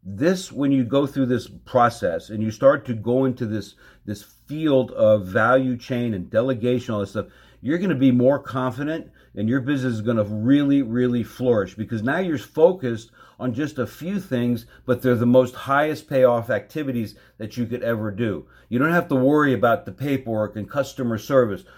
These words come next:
You're gonna be a part of the process. Don't misunderstand me, but it's really important to get this down and make it happen for yourself.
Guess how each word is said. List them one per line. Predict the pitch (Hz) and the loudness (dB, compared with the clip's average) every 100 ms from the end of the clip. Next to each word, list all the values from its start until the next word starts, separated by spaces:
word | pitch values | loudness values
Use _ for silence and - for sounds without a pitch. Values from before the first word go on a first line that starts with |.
| - | -10
You're | - | -6
gonna | 170 185 | -2 2
be | 147 | 4
a | 127 | 4
part | - 120 | 4 2
of | 143 | 2
the | 151 | 0
process. | 143 143 135 147 - | 2 2 0 -10 -10
Don't | 117 120 | -6 -2
misunderstand | 135 131 135 127 - 139 139 | -2 -2 -2 -4 -6 -4 -4
me, | 139 - _ _ _ _ _ | -6 -10 _ _ _ _ _
but | 120 | -2
it's | 117 117 | -2 0
really | 131 139 | 2 2
important | 110 120 113 113 107 - _ | 2 4 4 2 -4 -10 _
to | - | -8
get | 104 117 - | -2 -2 -2
this | 107 101 | -6 -4
down | - 101 98 95 - _ | -2 -2 -2 -4 -10 _
and | 95 | -6
make | 98 104 107 | -2 -2 -2
it | 95 | -6
happen | 98 92 95 | -4 -4 -4
for | 87 101 | -8 -8
yourself. | 87 78 87 - - | -8 -6 -6 -6 -14